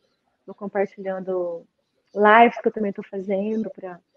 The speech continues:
trazer sempre algum conteúdo de experiência das pessoas. Esse dia eu fiz uma live com,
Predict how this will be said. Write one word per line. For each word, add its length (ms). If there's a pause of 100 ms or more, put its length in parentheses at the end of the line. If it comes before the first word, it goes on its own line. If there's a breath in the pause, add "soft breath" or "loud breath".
(320)
trazer 240
sempre 260
algum 160
conteúdo 800
de 240
experiência 560
das 140
pessoas. 800
Esse 160
dia 120
eu 40
fiz 180
uma 160
live 320
com, 260